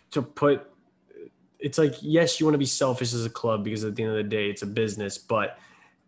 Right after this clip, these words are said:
at the same time, you're harboring this player who is still very young from doing anything for himself, and he's just costing you money on top of that. So I'd say if the offer is fair, go ahead and sell him. And then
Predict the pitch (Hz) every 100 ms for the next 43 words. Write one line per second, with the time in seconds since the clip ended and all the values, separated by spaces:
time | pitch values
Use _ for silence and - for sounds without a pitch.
0 | - 139 131 139 123 117 120 120 117 117
1 | _ _ _ _ _ _ _ _ - 131
2 | 117 131 123 123 120 117 113 - 120 113
3 | 113 110 117 107 - 147 113 117 110 107
4 | 107 104 101 104 - _ _ _ - -
5 | 110 107 107 104 - _ 117 117 123 117
6 | 110 117 113 113 104 107 104 - 104 101
7 | - - _ _ _ _ - 117 120 123
8 | 113 - 110 104 - 107 98 98 98 98
9 | 92 90 92 92 92 92 90 110 113 123
10 | 131 123 120 - - - _ _ - 120
11 | 110 120 - 107 - - 107 104 104 104
12 | - _ _ _ _ - 110 107 107 101
13 | - 104 104 104 107 110 104